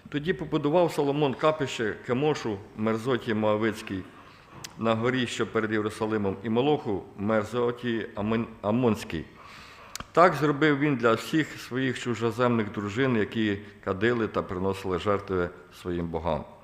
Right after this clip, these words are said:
І розгнівався Господь на Соломона за те, що відхилило серце його від Господа, Бога Ізраїлового, який двічі являвся йому.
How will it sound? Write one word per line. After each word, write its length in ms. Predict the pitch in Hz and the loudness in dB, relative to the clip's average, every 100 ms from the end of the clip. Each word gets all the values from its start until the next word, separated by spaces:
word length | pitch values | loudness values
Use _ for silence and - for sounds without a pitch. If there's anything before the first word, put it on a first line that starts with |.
| - - - - - _ - | -20 -20 -20 -20 -20 _ -2
І 80 | |
розгнівався 720 | 123 113 98 151 143 113 104 107 | 0 0 0 0 2 2 2 -2
Господь 460 | 104 98 - 123 | -2 -6 -2 -2
на 100 | 104 | 0
Соломона 600 | 98 107 101 107 123 110 | -2 0 0 2 2 0
за 140 | 92 98 | 0 -2
те, 280 | - 113 104 - - - - - | 0 0 0 -8 -18 -20 -20 -20
що 220 | - - | -14 -8
відхилило 520 | 98 90 104 104 98 95 | -6 -6 -4 -2 -2 -2
серце 420 | - 110 - 107 | 0 0 0 -4
його 160 | 101 | -2
від 140 | 95 95 | -2 0
Господа, 520 | 104 98 - 85 78 - - - - | -2 -2 -4 -4 -4 -6 -20 -20 -12
Бога 300 | 92 98 101 - | -4 -4 -4 -6
Ізраїлового, 720 | 87 98 101 87 82 82 80 - - - - - | -4 2 2 2 -2 -6 -8 -10 -20 -20 -20 -16
який 260 | 95 101 | -10 -6
двічі 360 | 90 104 123 117 | -6 -4 -6 -2
являвся 460 | 101 90 90 - 95 | 0 2 -2 -2 -6
йому. 260 | 90 80 | -4 -6